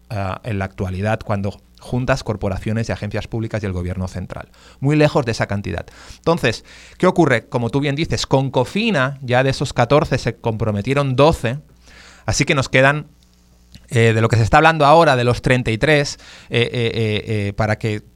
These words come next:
llegara a esos niveles de sostenibilidad, estaríamos hablando de que habría re-, que recortar prácticamente la totalidad, ¿no? Y algo que es importante destacar aquí, que es que el diseño del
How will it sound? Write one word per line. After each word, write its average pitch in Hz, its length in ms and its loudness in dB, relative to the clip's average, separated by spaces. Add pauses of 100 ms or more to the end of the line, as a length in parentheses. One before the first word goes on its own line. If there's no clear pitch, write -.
(100)
llegara 123 300 0
a - 20 4
esos 151 200 -2
niveles 135 280 0
de 135 80 -2
sostenibilidad, 127 760 2
estaríamos 110 420 -6
hablando 120 300 -2
de 120 120 -2
que 110 80 -2
habría 98 220 -2
re-, 113 160 -6
que - 120 -8
recortar 107 400 -2
prácticamente 151 640 0
la 110 140 2
totalidad, 90 680 -6
¿no? 104 200 -8 (680)
Y 151 140 2
algo 226 280 4
que 180 160 -2
es - 160 -4
importante 160 580 0
destacar 135 540 0
aquí, 151 300 -2
que 135 160 -4
es 135 160 -6
que 160 260 -4
el 131 180 0
diseño 135 760 2 (560)
del 127 380 2